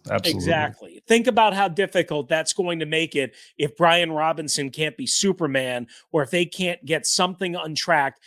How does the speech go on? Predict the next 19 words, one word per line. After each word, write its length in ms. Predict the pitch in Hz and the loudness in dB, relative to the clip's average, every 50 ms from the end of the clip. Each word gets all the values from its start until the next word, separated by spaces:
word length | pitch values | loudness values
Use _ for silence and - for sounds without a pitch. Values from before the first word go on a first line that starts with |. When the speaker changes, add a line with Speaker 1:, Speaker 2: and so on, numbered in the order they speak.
| - - _ _ _ - | -20 -20 _ _ _ 0
Speaker 2:
and 120 | 160 160 | 4 4
if 140 | 151 147 - | 4 2 4
they're 160 | 165 165 170 | 4 4 4
one-dimensional, 920 | 160 139 160 165 160 160 156 156 151 151 156 151 - - 156 147 139 135 | 4 2 0 -2 -2 -2 -2 0 0 0 0 0 -2 -2 0 0 0 0
and 120 | 139 131 139 | 0 0 0
then 160 | 151 151 147 | 0 -2 -2
you 180 | 147 147 151 139 | -4 -8 -8 -8
give 300 | 123 - 190 196 160 127 110 | 0 4 4 4 4 2 0
Bosa 440 | - 147 147 147 135 - - 156 147 - | 2 2 2 4 2 2 0 0 0 -2
and, 280 | 147 143 143 135 135 - _ | -4 -6 -6 -8 -10 -10 _
and, 200 | 185 147 143 156 - - | 0 0 0 0 0 0
and 180 | 156 156 143 | 0 2 2
the 40 | 135 | -2
crew 380 | - - 165 170 160 143 131 123 - - - _ _ | -2 0 2 4 6 6 4 2 -2 -10 -20 _ _
time 340 | - - 170 170 165 156 139 | -12 -8 -4 -2 -2 0 0
to 60 | 135 131 | -2 -4
tee 260 | - - 139 127 123 | -2 -2 0 0 0
off. 460 | 107 90 76 - - - - - - _ _ _ - | 0 -2 -4 -10 -14 -16 -16 -16 -18 _ _ _ 4
Speaker 1:
No, 240 | 110 127 120 - | 6 6 6 4